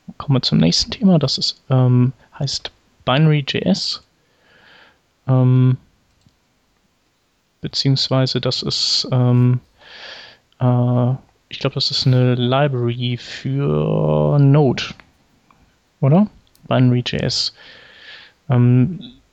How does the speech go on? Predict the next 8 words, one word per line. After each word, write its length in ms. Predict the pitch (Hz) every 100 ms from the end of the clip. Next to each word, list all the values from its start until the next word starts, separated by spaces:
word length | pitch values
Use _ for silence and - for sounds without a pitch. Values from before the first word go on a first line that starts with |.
| _
letztendlich 460 | 139 135 160 151 -
geht's 280 | 147 - -
darum, 560 | 135 135 135 139 135
dass 320 | 127 120 -
man 720 | 123 123 123 127 127 175 180 156
mit 400 | 123 120 - -
neuen 380 | 135 139 147 156
Browsern 800 | 147 135 143 143 139 139 139 143